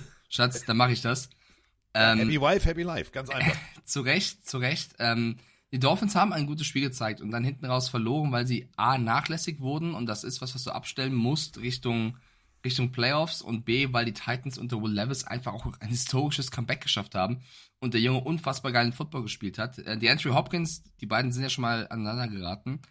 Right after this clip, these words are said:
Speaker 1: hat ihn nach dem Spiel auch gelobt und gesagt, „Wir haben einen Quarterback“, und ich hatte schon einige in meiner Karriere, der Typ kann ballen, also der Typ kann wirklich im entscheidenden Moment dann auch, ähm, die Dinge anbringen.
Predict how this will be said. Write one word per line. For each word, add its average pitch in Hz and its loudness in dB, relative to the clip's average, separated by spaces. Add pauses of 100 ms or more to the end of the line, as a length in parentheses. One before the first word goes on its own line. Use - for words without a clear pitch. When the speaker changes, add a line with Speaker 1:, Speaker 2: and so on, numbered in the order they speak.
(240)
Speaker 1:
hat 117 0
ihn 120 0
nach 127 2
dem 147 -6
Spiel - -6
auch 123 -6
gelobt 120 0
und 127 -2
gesagt, 117 -2
„Wir 101 0
haben 127 2
einen 120 -2
Quarterback“, 123 -2 (240)
und 131 0
ich 127 4
hatte 151 0
schon 147 2
einige 139 6
in 120 6
meiner 117 6
Karriere, 113 2 (360)
der 123 0
Typ 147 0
kann 123 4
ballen, 113 4
also 101 -6
der 110 -4
Typ 135 -8
kann 120 2
wirklich 127 -4
im 117 -2
entscheidenden 120 2
Moment 120 0
dann 117 -2
auch, 107 -4
ähm, 110 -4
die 101 -6
Dinge 127 0
anbringen. 101 -4